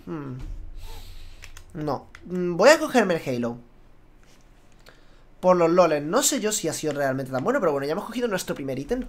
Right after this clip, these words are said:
Recuerda que tenemos una vida extra de Judas. Eso siempre está muy bien, esa vida extra.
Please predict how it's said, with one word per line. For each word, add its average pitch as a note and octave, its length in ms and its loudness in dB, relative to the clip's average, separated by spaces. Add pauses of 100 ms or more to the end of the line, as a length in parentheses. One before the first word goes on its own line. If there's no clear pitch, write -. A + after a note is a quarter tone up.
Recuerda F#3 280 -6
que C#3+ 60 -4
tenemos C3 200 -4
una C3 100 -4
vida B2+ 220 -2
extra C3+ 300 -2
de B2+ 80 -4
Judas. E3 480 2
Eso F3 260 0
siempre E3+ 380 0
está F3 220 0
muy C#3+ 140 -2
bien, D#3 180 -2
esa B2+ 180 -8
vida C#3+ 240 0
extra. D3+ 440 -4